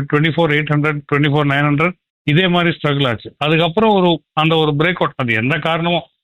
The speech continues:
அது ஆர் பி ஐ ரேட் கட்டா இருக்கலாம், whatever, அது, அது நல்ல ரீசன்ஸ் எல்லாம் டிஸ்கவுண்ட் பண்ணிருங்க. இப்போ இருக்கக்கூடிய ரேஞ்ச் வந்து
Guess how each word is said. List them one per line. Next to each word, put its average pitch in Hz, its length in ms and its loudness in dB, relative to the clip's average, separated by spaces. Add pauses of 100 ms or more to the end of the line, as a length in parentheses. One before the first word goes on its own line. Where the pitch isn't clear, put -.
அது 131 280 0
ஆர் 135 200 -2
பி 143 100 -2
ஐ 139 60 2
ரேட் 139 200 0
கட்டா 139 300 -4
இருக்கலாம், 156 340 0
whatever, 247 320 0 (200)
அது, 127 240 -2 (440)
அது 120 160 0
நல்ல 151 300 2
ரீசன்ஸ் 180 380 2
எல்லாம் 170 260 0
டிஸ்கவுண்ட் 160 360 0
பண்ணிருங்க. 110 340 -2 (420)
இப்போ 185 240 2 (100)
இருக்கக்கூடிய 208 440 0 (100)
ரேஞ்ச் 185 280 0
வந்து 185 160 -2